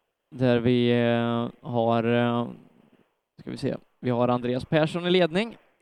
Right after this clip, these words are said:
Eh, han leder, eh,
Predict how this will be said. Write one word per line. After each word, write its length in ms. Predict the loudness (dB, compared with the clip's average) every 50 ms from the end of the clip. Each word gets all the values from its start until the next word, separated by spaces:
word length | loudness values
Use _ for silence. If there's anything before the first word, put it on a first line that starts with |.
| -20 -20 -20 -20 -20 _ _ _
Eh, 440 | 2 4 4 6 6 6 4 4 4
han 360 | 2 4 4 4 2 0 -4 -4 -2
leder, 880 | 0 2 4 4 2 2 2 2 4 4 4 4 4 2 0 0 2
eh, 260 | 2 4 4 4 2